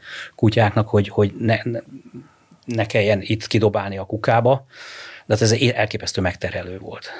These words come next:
Úgyhogy, úgyhogy azt gondoltam, hogy most lemegyek oda, ahol van az alapanyag.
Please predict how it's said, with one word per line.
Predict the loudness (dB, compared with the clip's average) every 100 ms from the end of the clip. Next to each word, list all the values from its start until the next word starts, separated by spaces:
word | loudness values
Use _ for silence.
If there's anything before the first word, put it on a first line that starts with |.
| -16 -20 -20 _
Úgyhogy, | -8 -8 -6 -6 -6 -8 -14 -20 -20 _ _ _ _
úgyhogy | -2 2 2
azt | 2
gondoltam, | -2 -2 -2
hogy | -2
most | -4 -8 -14 -16 -2
lemegyek | 0 2 0 0
oda, | 0
ahol | 0 -2 -2
van | -2
az | -2
alapanyag. | -2 -4 -8